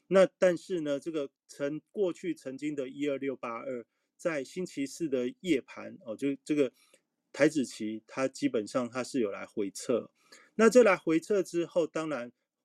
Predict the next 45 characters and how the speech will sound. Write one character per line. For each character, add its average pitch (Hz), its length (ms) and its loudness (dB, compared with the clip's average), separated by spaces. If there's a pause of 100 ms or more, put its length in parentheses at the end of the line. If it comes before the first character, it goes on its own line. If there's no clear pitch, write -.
(100)
随 147 280 0
即 135 220 -6
马 123 240 -4
上 147 260 -4
往 110 160 -6
上 135 240 -4
拉 131 240 -4
之， - 240 -10 (280)
往 113 180 -6
上 135 260 -2
拉， 123 240 -4 (200)
这 185 120 4
就 180 160 6
跟 170 300 2
这 175 100 -4
个 156 120 0
道 170 220 0
琼 131 240 -10
指 113 220 -10
数 135 320 -2
一 110 120 -8
样， 120 260 -4
就 139 140 -6
是 143 180 -4 (520)
那 170 140 0
个 156 140 4
期-， - 340 -6 (220)
道-， 175 260 6
小 120 220 -6
道 165 180 2
琼 127 320 -8 (300)
在， 165 340 0 (440)
在 175 260 4
下 156 420 -6
破 165 280 -4
之 147 120 -8
后 151 80 -2
马 127 240 -6
上 160 220 -6
急 127 200 -10
拉 135 200 -4
千 131 260 -8
点。 113 180 -6
其 156 180 2
实 190 120 4